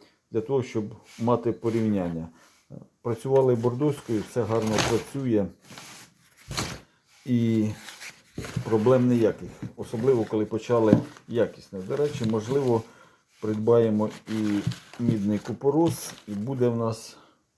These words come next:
ось Вадим ще нам це в подарунок. Дякуємо Вадиму.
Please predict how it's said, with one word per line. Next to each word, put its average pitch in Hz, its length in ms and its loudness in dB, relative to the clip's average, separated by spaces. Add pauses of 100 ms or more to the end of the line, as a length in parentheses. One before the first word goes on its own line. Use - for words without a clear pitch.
ось 127 440 -4 (1400)
Вадим 120 400 2
ще 127 260 0
нам 107 420 0
це - 120 -4
в 95 80 -2
подарунок. 113 720 0 (320)
Дякуємо 92 480 0 (320)
Вадиму. 98 540 -2